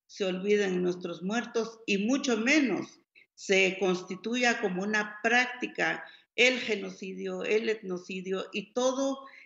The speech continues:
las más graves violaciones de derechos humanos. Yo no en todos los países de América Latina me quieren, por supuesto, porque donde quiera que vaya, definitivamente hay una voz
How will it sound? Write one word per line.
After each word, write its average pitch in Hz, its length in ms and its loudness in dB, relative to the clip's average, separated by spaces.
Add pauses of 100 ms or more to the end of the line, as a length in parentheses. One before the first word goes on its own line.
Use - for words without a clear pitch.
(120)
las 190 320 0
más 240 540 2
graves 214 580 2
violaciones 190 600 -2
de 175 140 0
derechos 170 460 -4
humanos. 147 460 -6 (340)
Yo 285 220 6
no 330 240 8
en 277 140 4
todos 269 200 4
los 262 180 0
países 214 440 2
de 202 80 2
América 196 400 0
Latina 180 460 2
me 160 240 -2
quieren, 175 500 2
por 151 140 -12
supuesto, - 640 -8 (420)
porque 185 400 2
donde 180 380 2
quiera 277 380 2
que 190 120 0
vaya, 170 580 2 (440)
definitivamente 202 1400 0
hay 202 240 2
una 208 280 0
voz 185 240 -2